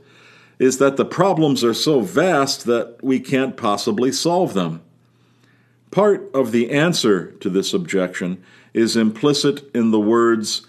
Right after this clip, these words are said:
"Fight the good fight." Even if you don't think you can cure all the ills of the world,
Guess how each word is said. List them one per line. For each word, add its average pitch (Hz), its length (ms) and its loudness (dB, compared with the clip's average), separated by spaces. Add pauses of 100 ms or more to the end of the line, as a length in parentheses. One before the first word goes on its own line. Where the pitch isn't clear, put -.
(160)
"Fight 117 580 -2
the 107 100 0
good 98 400 2
fight." 95 480 -2 (340)
Even 175 580 2
if 160 240 0
you 143 140 4
don't 175 560 0 (240)
think 127 400 0
you 123 140 4
can 110 300 0
cure 131 580 2
all 135 320 2
the 110 240 0
ills 131 320 2
of 98 100 -2
the 104 80 0
world, 113 520 2